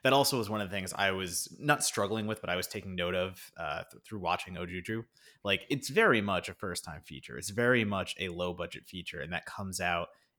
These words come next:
in the effects, in the makeup work. I mean, like, you know, the zombies, it's just some, like, padded down makeup and a little bit of discoloration, and you're getting not the Hollywoodized version of a zombie film. A-, and I think in today's world,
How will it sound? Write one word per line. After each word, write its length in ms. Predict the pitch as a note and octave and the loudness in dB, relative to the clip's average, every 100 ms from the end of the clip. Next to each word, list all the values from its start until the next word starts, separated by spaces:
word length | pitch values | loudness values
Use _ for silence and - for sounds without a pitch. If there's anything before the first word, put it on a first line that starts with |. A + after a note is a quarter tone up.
| - | -6
in 400 | F#2 F#2+ F#2 F#2+ | -4 -2 -6 -8
the 140 | G#2 | -4
effects, 480 | G#2 - F#2+ - - | -4 -2 -6 -4 -10
in 120 | - | -6
the 60 | G2+ | -4
makeup 340 | G#2 G#2 F#2 - | -2 -2 -4 -6
work. 220 | E2+ - | -8 -6
I 60 | F2 | -8
mean, 160 | F2+ | -6
like, 140 | E2 F2 | -8 -6
you 80 | A#2 | -4
know, 120 | F2+ | -4
the 120 | F2+ | -2
zombies, 600 | F#2+ F2+ G2 G2 G2 F2+ - - _ | 0 0 0 -2 -4 -6 -10 -20 _
it's 300 | - G2 B2 | -2 0 2
just 220 | - B2 - | 2 0 2
some, 120 | G#2+ | 0
like, 200 | G#2 - | 0 -2
padded 280 | G#2 G2 F2+ | -4 -2 0
down 280 | F2+ F2+ | 0 2
makeup 400 | F2 F2 F#2+ F2 | 0 0 -2 -4
and 280 | C2 F2+ F2+ - | -4 -4 -6 -6
a 60 | |
little 180 | F2+ F2+ | -6 -6
bit 80 | F2+ | -6
of 80 | F2 | -6
discoloration, 920 | F2 - F#2 E2+ G#2+ G#2+ A2 G2+ F2 | -8 -8 -6 -2 -2 0 -2 -4 -4
and 200 | F#2 F2+ _ - - | -6 -6 _ -20 -2
you're 120 | C3 | -2
getting 640 | B2 C3+ B2+ B2 A#2 G#2+ - _ | 2 2 2 2 0 -4 -10 _
not 280 | A#2+ A2 A2 G2 | 2 2 2 -2
the 80 | F2+ | -4
Hollywoodized 800 | - D#3 B2+ G#2 F#2 E2+ F2 F2 | 0 4 4 4 4 2 0 -2
version 340 | F#2+ F2+ F2 - | -6 -4 -8 -6
of 120 | F2+ | -6
a 60 | E2+ | -4
zombie 360 | F2 E2 E2 | -4 -6 -8
film. 320 | - F2 - - - _ | -12 -14 -14 -16 -20 _
A-, 80 | - - | -10 -2
and 160 | A#2 | 0
I 140 | G#2+ G2 - | 0 0 0
think 260 | B2+ A#2+ | 0 0
in 140 | A2+ G#2+ | -4 -6
today's 420 | A2+ G2 F#2+ F2+ | -6 -4 -6 -6
world, 460 | F2 F2 F#2+ B2+ | -4 -2 -2 -4